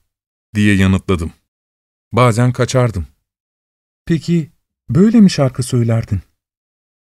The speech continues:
İşte o anda kulağıma belli belirsiz bir ses ulaştı. Bu ses ırmağa ait değildi. Uzaklardan yükseliyor, kırların oralardan,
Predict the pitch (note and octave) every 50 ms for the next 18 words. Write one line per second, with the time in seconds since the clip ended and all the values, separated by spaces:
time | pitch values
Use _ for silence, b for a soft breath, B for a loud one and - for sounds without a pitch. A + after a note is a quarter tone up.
0 | _ _ _ _ _ - A2 G2+ - - G#3 - B2+ C3+ C#3 B2+ A2+ A2 G#2+ G2
1 | A#2 B2 B2 - - A#2 A2+ A#2 A#2 A#2+ A#2 B2 B2 A#2 G#2+ - A2+ A2+ A#2+ C3
2 | D3+ B2 A#2+ A2 G#2+ A2 F#2+ - - A#2+ A2 G#2 G#2+ A2 F2+ - - A2 F#2 -
3 | - E2+ E2 D#2+ D#2 - - - C#2 - _ _ _ _ _ _ _ _ _ _
4 | _ _ _ _ _ _ _ _ _ _ - - B2+ C3 - C#3 C3+ B2+ - -
5 | - _ _ _ _ _ _ _ _ _ _ - A2+ B2 B2 C3 C3+ C3+ C3+ C3+
6 | C3+ B2 A#2+ A#2+ A#2+ - _ - - G2+ G2 F#2+ F#2 E2 D2+ - - - _ _
7 | _ _ _ _ _ _ _ _ _ _ _ _ _ _ _ _ - G#2+ G2 B2
8 | A#2 - - B2+ B2 A2 G#2+ C3 C3 B2 A2+ G2+ F2+ - - G2+ F2 E2+ E2+ E2+
9 | G2 A#2+ B2 - _ _ _ _ _ _ _ _ _ _ _ _ _ _ _ _
10 | _ _ _ _ _ _ _ _ - - C3+ C3 C#3 C#3+ D3 D#3 D#3 C#3 C3 C3
11 | B2 A#2+ A2+ G#2+ G2+ F2 F2 F#2 F#2+ G#2+ G#2+